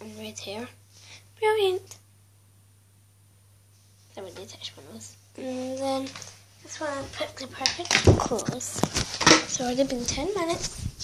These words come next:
It's totally fine. It's fine. It's been a while. I'm gonna get to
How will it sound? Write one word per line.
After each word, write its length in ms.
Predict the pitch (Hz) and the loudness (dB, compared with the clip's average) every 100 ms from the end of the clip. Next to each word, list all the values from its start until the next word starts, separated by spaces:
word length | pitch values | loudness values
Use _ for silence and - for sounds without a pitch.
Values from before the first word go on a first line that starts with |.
| - - - - | -14 -16 -20 -20
It's 160 | - - | -20 -12
totally 400 | - 262 269 320 | -4 0 2 0
fine. 400 | 330 285 294 359 - - - - - | 2 4 4 2 -4 -14 -18 -4 0
It's 1300 | - - - - - - - _ _ - - - - | 0 0 -6 6 8 8 4 _ _ -20 -16 -16 -14
fine. 240 | - 311 311 - - - - - - - - - - - - - - - - - - - - - - - - - - - - - - - - - - - 254 | -8 -6 -6 -6 -10 -2 0 0 -6 -8 -12 -12 4 6 8 6 6 6 2 -4 -8 -10 -10 -14 -14 -16 -20 -20 -20 -20 -20 -20 -16 -8 4 8 10 8 2
It's 160 | - - | -10 -12
been 140 | 330 | -8
a 40 | 349 | -6
while. 380 | 359 311 311 330 - - - - - - - | -4 -4 -4 -2 -2 -4 -6 -8 -6 -4 -2
I'm 100 | 302 | 0
gonna 160 | 302 | 2
get 440 | 294 - - - | 4 2 2 -6
to 120 | - | -2